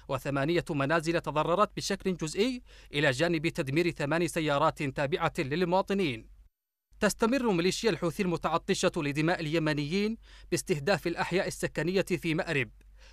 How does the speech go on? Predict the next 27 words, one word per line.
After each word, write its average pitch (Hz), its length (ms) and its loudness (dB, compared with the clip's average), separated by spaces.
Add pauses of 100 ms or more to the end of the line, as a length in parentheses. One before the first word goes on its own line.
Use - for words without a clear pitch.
بشكل 156 460 -2
متكرر، 196 720 0 (280)
كلما 156 400 2
أخفقت 165 440 -2
في 160 120 -4
جبهات 160 400 -2
القتال 190 600 0 (220)
في 151 160 -6
ظل 165 280 0
صمت 175 360 -2
عالمي 147 560 0
عجيب. 135 420 -2 (680)
ويتساءل 151 520 0
الشارع 165 380 0
اليمني: 156 580 0 (220)
ما 139 100 0
الذي 151 280 2
تريده 185 460 -2
الميليشيات 170 680 0
من 147 200 0
دماء 156 300 2
الأبرياء؟ 156 600 0 (460)
وكم 143 320 -2
يكفيها 139 480 -2
من 127 160 -4
تلك 220 260 -4
الدماء؟ 180 480 0